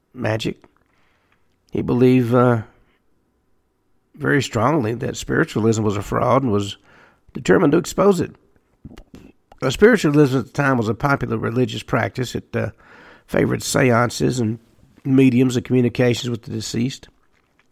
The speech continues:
Um, Houdini blasted apart some of his friendships, uh,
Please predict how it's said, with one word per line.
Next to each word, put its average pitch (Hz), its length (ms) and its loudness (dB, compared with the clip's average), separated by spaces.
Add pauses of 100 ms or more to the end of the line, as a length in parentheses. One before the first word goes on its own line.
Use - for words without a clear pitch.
(1900)
Um, - 540 -12 (960)
Houdini 131 380 4
blasted 120 520 -2
apart 123 420 -4
some 123 180 -2
of 110 160 -2
his 107 300 -4 (140)
friendships, 131 680 -2 (720)
uh, - 360 -10